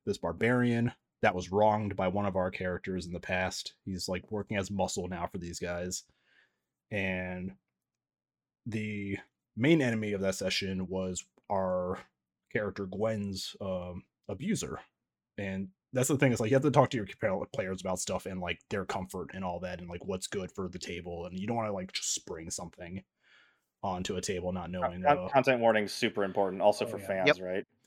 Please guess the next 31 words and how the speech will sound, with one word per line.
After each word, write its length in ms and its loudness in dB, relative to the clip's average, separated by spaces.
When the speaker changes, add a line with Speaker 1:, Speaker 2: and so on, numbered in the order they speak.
Speaker 1:
And 220 4
that's 160 6
the 60 4
Speaker 3:
Yep, 40 8
Speaker 1:
thing, 60 2
Speaker 3:
yep. 40 0
Speaker 1:
when 100 4
I, 40 4
we 60 0
were 100 10
talking 220 10
about 160 8
her 80 4
backstory, 420 0
I 60 0
was 140 -2
like, 320 -2
I 100 -4
asked 160 -2
her, 60 -4
it's 100 -4
like, 120 -4
"How 580 2
do 100 -2
you 140 -2
want 200 0
me 80 -6
to 80 -6
play 220 -8
this 180 -12
guy 280 -12